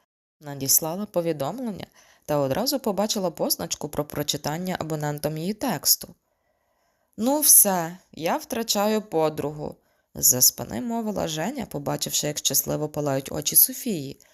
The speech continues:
а губи усміхаються. «Ти дивись там завтра,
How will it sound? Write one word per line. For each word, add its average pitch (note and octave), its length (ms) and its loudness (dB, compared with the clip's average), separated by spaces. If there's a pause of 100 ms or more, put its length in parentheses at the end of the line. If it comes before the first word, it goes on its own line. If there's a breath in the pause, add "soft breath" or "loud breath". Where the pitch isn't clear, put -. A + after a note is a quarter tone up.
(140 soft breath)
а - 100 -2
губи B2+ 360 -4
усміхаються. D3+ 920 0 (640)
«Ти C4+ 140 6
дивись B3+ 400 6
там A3 200 0
завтра, D3+ 520 2